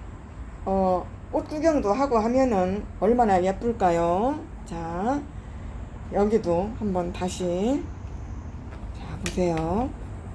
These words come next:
자, 여기도 제가 접목했습니다.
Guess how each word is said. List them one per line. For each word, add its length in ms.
자, 520
여기도 380
제가 240
접목했습니다. 1080